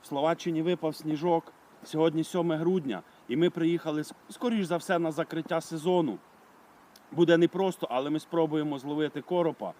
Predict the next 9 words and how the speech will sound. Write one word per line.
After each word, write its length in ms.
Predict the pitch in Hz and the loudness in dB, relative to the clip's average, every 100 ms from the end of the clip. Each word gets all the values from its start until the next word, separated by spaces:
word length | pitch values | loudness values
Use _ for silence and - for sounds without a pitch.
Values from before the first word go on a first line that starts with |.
| - - - | -20 -20 -10
для 80 | 135 | -6
того, 220 | 156 156 | 0 -2
щоб 220 | 147 151 | -2 -4
мати 360 | 143 151 160 139 - - - - - | -2 -2 -2 -6 -8 -20 -20 -16 -8
свіжу 340 | 196 196 170 | 0 2 4
рибку 300 | 170 170 160 | 2 0 -2
до 340 | 143 139 139 123 | -2 -2 -2 -6
різдвяного 680 | 135 147 135 160 156 143 139 | -6 -6 2 2 2 0 -6
столу. 400 | - 160 120 | 0 2 2